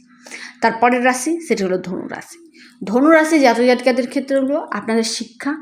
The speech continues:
যারা শিক্ষা ব্যবস্থার জন্য বাইরে গিয়েছেন, বিদেশে গিয়েছেন, তাদের ক্ষেত্রে ভালো ফল দেখা যাচ্ছে। শরীর স্বাস্থ্যের জায়গাটাও ভালো থাকছে আপনাদের। এই সময় আপনাদের টাকা পয়সার সমস্যাও দূরে সরে যেতে চলেছে। স্বামী স্ত্রীর মধ্যে বন্ডিং দেখা দিচ্ছে। সম্পর্কের উন্নতি ঘটবে।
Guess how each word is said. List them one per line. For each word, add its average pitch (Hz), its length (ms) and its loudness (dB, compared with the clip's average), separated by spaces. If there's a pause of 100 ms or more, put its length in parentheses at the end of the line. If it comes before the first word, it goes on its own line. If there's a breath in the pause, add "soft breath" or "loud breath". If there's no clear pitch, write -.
(800 loud breath)
যারা 240 160 4
শিক্ষা 269 380 0
ব্যবস্থার 254 380 2
জন্য 254 220 4
বাইরে 196 380 0
গিয়েছেন, 254 400 -4 (800 soft breath)
বিদেশে 240 360 2
গিয়েছেন, 262 260 2
তাদের 214 240 0
ক্ষেত্রে 226 260 -2
ভালো 208 280 -2
ফল 226 200 2
দেখা 233 200 2
যাচ্ছে। 233 260 -2
শরীর 214 340 0
স্বাস্থ্যের 208 360 -2
জায়গাটাও 226 300 0
ভালো 220 220 0
থাকছে 220 280 -8
আপনাদের। 240 300 -10 (580 loud breath)
এই 220 100 -2
সময় 233 180 2
আপনাদের 233 400 2
টাকা 226 220 -2
পয়সার 226 260 -2
সমস্যাও 226 480 -4
দূরে 202 240 -4
সরে 233 220 -4
যেতে 233 200 -6
চলেছে। 240 360 -4
স্বামী 220 240 -2
স্ত্রীর 214 240 -6
মধ্যে 208 220 -2
বন্ডিং 196 440 -2
দেখা 233 200 0
দিচ্ছে। 226 300 -10 (380 loud breath)
সম্পর্কের 220 560 2
উন্নতি 240 500 4
ঘটবে। 240 340 6